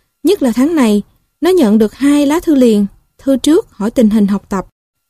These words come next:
Nó viết gửi đi, rằng năm nay nó được học sinh tiên tiến, lẽ ra phải xuất sắc kia,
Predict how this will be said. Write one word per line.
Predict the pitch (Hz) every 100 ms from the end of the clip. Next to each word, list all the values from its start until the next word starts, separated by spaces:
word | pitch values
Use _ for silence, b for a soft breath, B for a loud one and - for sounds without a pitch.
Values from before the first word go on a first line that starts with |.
| _ -
Nó | 320
viết | 330 403
gửi | - 202
đi, | 233 262 262 - _ _ _
rằng | - 240
năm | 262 277
nay | 277 269
nó | 277
được | 330 269
học | - 208
sinh | - 254
tiên | 254 247
tiến, | 269 262 370 - _ _ _
lẽ | - 202
ra | 254 254
phải | 233 233
xuất | 349 -
sắc | 370 _
kia, | 269 269